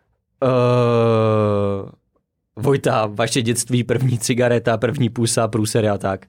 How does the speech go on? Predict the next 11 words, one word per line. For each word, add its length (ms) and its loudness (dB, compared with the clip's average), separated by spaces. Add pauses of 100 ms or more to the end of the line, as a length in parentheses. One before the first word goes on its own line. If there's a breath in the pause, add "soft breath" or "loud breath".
(340 soft breath)
To 120 2
je 140 2
téma 460 0
na 180 2
samostatný 840 -2 (380)
podcast, 520 -2
jako 180 0
naše 220 0
dětství 560 0
a 60 0
podobně. 500 -2